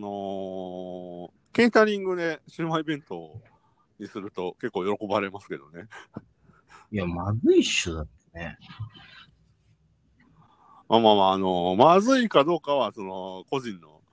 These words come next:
Speaker 1: 味覚のあれがあるんで、そうそう。僕は、あの、比較的、シウマイ自体は好きですよ、崎陽軒の。
Speaker 2: なんか、
Speaker 1: あの、グリーンピースがね、入ってるのが美味しいです。
Speaker 2: 貝原雄山が食ったらもう投げ捨ててますよね。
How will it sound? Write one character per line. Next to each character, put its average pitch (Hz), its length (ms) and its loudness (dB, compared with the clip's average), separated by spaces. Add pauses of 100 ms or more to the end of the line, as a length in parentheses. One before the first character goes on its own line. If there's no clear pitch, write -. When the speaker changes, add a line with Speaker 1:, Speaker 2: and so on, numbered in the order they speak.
(320)
Speaker 1:
味 101 120 -12
覚 113 240 -2
の 101 120 -2
あ 92 60 0
れ 95 80 -2
が 92 80 -6
あ 95 60 -6
る 90 80 -14
ん 80 80 -20
で、 82 180 -16
そ 85 100 -20
う - 40 -16
そ 90 60 -8
う。 92 40 -14
僕 160 200 2
は、 185 100 8
あ 170 40 4
の、 160 120 -2
比 - 80 -12
較 165 100 0
的、 147 340 -10
シ - 140 -10
ウ 233 80 -6
マ 220 120 0
イ 208 40 -4
自 202 120 -14
体 101 180 0
は 87 100 -20
好 - 20 -20
き - 200 -16
で 78 80 -20
す - 80 -20
よ、 - 120 -20 (120)
崎 95 100 -14
陽 82 80 -10
軒 78 180 -18
の。 80 220 -20
Speaker 2:
な 85 120 -12
ん 82 60 -14
か、 - 120 -20 (400)
Speaker 1:
あ 113 80 -2
の、 113 80 2
グ 147 100 4
リ 226 80 0
ー 247 60 -6
ン - 20 -12
ピ 220 120 -8
ー 185 40 -4
ス 104 120 -10
が 85 100 -12
ね、 90 80 -14
入 104 120 -6
っ - 40 -10
て - 120 -20
る 76 60 -18
の 76 60 -18
が 78 100 -12
美 78 60 -12
味 - 20 -8
し 226 40 -2
い - 80 -4
で 208 40 6
す。 143 60 8
Speaker 2:
貝 107 100 10
原 104 60 8
雄 110 180 8
山 95 200 2
が 87 60 -4
食 - 160 -14
っ - 120 -20
た 98 100 2
ら 90 80 -2
も 85 260 -8
う 85 60 -6
投 90 140 0
げ 160 120 6
捨 - 120 -4
て 190 80 2
て 117 80 2
ま 85 120 0
す - 140 -14
よ 65 80 -16
ね。 65 180 -20